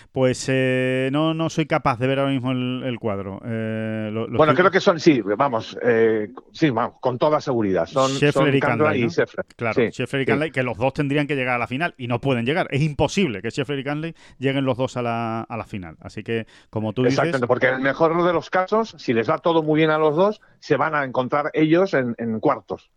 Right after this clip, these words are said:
Speaker 1: Exacto, exacto, así es.
Speaker 2: Vale. Y luego, si les fuese muy bien a todos,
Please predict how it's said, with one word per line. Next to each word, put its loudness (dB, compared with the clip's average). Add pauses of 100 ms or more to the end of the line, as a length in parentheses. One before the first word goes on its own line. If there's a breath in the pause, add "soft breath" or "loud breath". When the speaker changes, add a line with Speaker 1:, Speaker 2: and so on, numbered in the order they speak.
Speaker 1:
Exacto, -6 (180)
exacto, -14
así -10
es. -8
Speaker 2:
Vale. -4 (140)
Y 0
luego, 4
si -4
les 0
fuese 2
muy 4
bien 2
a 0
todos, 0